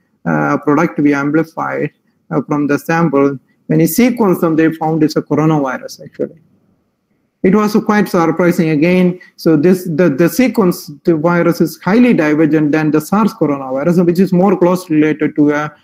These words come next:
uh, a bat coronavirus. At the time, time we named that is actually human coronavirus, E M C. Now the I C T we renamed the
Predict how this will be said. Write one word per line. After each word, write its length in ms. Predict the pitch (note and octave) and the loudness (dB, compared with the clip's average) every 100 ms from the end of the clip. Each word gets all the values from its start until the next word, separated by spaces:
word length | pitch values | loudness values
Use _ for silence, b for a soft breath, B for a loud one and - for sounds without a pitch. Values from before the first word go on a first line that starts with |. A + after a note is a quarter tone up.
| b b - | b b -8
uh, 240 | D3 D3+ D#3 | -4 0 2
a 180 | C#3+ | 2
bat 340 | C#3+ C3 D3 - | 2 0 -2 -2
coronavirus. 880 | D#3 D3 C#3+ C3+ C3+ C3+ C3+ - G#3 - - | 0 0 -2 -2 -4 -6 -8 -10 -20 -12 -2
At 100 | D#3 | 0
the 120 | F3+ | 0
time, 580 | G3+ A3+ B3+ A#3 F3+ F3+ | 0 2 2 0 -2 -2
time 260 | G3 G#3 | 0 2
we 140 | F#3 F#3 | 4 2
named 500 | E3 F3+ B3+ C#4 E3+ | 2 2 4 2 2
that 300 | F3 F3 - - | 0 -2 -8 -4
is 200 | F3 D#3+ | -2 0
actually 360 | D#3+ D3+ F3 E3 | -2 0 0 2
human 340 | F3+ G3 F3+ | 2 2 0
coronavirus, 720 | E3 D#3+ D#3 D#3 D3+ D3+ D#3+ | -4 -6 -6 -4 -2 -2 -4
E 180 | D3 D#3 | 0 2
M 140 | F3 F#3 | 2 2
C. 300 | A3 D4 F#4 b b | 2 0 0 b b
Now 360 | F3 F3 G3+ A3 | 0 2 2 2
the 360 | G#3 G3+ D#3+ E3 | 0 0 0 0
I 140 | E3 | 0
C 160 | D#3+ E3+ | 0 -2
T 140 | F3+ | 0
we 160 | E3 D#3 | 2 4
renamed 480 | D#3 D#3+ D#3+ D#3+ | 4 4 2 0
the 100 | D3+ | -2